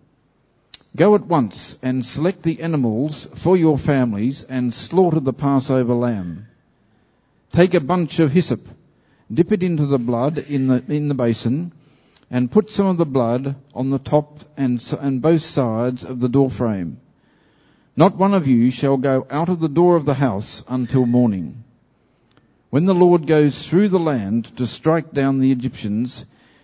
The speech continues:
he will see the blood on the top and sides of the doorframe and will pass over that doorway.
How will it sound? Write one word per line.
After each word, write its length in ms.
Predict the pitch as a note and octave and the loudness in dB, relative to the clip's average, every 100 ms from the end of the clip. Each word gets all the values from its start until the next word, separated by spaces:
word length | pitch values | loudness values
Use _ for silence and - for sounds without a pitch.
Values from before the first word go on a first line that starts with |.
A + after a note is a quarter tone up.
| - | -2
he 140 | D3 | 0
will 200 | D#3 E3 | 2 0
see 280 | - G#3+ A3+ | 0 0 2
the 120 | F3+ | 0
blood 380 | C3+ C3 C3+ C3 | 0 0 0 -2
on 180 | C3+ C3+ | -4 -2
the 80 | C3 | -4
top 360 | - F3 F#3 - | -2 -4 -4 -4
and 240 | C#3 C#3 | -4 -2
sides 520 | - D#3+ D#3+ D#3 D3 | -2 -2 0 -2 -2
of 100 | D3 C3 | -2 0
the 80 | |
doorframe 800 | B2+ C#3+ B2+ - G#2 F#2+ A2+ C#3+ D3 _ _ _ - | 2 2 2 -2 -4 -2 -4 -6 -10 _ _ _ -8
and 220 | B2+ C3 | -4 -2
will 120 | C3 | -2
pass 520 | - D#3+ D3+ C#3+ - - | -4 -4 0 -2 -2 -2
over 360 | D#3 D#3+ C3 A#2 | 4 4 4 2
that 240 | B2+ A#2+ | 0 -2
doorway. 640 | C3 C3 A#2 G2 E2+ D2+ | 0 2 2 -2 -8 -12